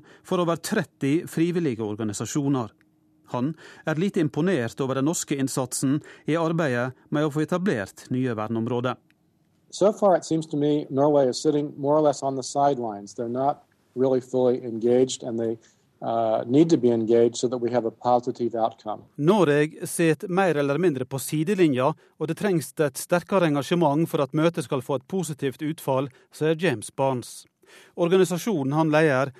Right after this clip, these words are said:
Speaker 1: er en av mange som har gått sammen i The Antarctic Ocean Alliance. Greenpeace og W W F er to andre.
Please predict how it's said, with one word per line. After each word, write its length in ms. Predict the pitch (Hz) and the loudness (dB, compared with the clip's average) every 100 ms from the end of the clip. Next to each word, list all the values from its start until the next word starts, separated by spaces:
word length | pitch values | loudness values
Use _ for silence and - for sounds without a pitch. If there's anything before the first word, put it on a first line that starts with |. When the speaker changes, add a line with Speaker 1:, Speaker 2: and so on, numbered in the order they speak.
| _ | _
Speaker 1:
er 200 | 139 208 | -2 2
en 100 | 165 | 2
av 80 | 143 | 2
mange 380 | 143 175 135 156 | 2 2 0 -2
som 160 | 170 151 | -2 2
har 80 | |
gått 160 | 151 - | 2 2
sammen 540 | - 160 127 135 156 170 | 2 2 4 0 0 -2
i 140 | 139 | -4
The 120 | 139 | -4
Antarctic 600 | 143 151 175 - 131 120 | -4 -2 -2 -2 -8 -6
Ocean 400 | 202 165 - 127 | 0 0 -2 -8
Alliance. 640 | 113 127 139 131 110 - - _ _ - - _ | -4 -2 0 -2 -6 -12 -18 _ _ -20 -20 _
Greenpeace 640 | 185 170 131 139 170 - 139 | 0 0 0 -2 -2 -2 -4
og 160 | 123 | -2
W 100 | 120 | -2
W 140 | 117 139 151 | 0 2 2
F 180 | - 143 | 0 -4
er 120 | 131 | -4
to 220 | 175 151 | -4 -2
andre. 380 | 147 160 147 160 | 0 2 4 4